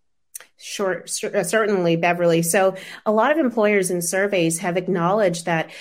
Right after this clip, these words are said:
uh, non-degreed and degreed, uh, a-, applicants or employees perform kind of differently on some measures of basic ability to perform the job.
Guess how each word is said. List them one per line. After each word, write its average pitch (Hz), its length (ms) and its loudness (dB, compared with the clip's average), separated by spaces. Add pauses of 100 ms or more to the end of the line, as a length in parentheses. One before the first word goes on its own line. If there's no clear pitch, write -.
(180)
uh, 170 320 2
non-degreed 202 1040 2
and 196 160 -2
degreed, 196 680 0
uh, 175 320 -2 (120)
a-, - 200 -2
applicants 208 480 0
or 190 60 2
employees 202 720 0 (240)
perform 277 320 2 (180)
kind 381 160 4
of 294 60 0
differently 240 560 0
on 226 140 4
some 269 260 4
measures 302 540 2
of 185 320 -2
basic 220 520 0 (520)
ability 214 460 2
to 214 200 0
perform 185 480 0
the 214 80 0
job. 190 420 2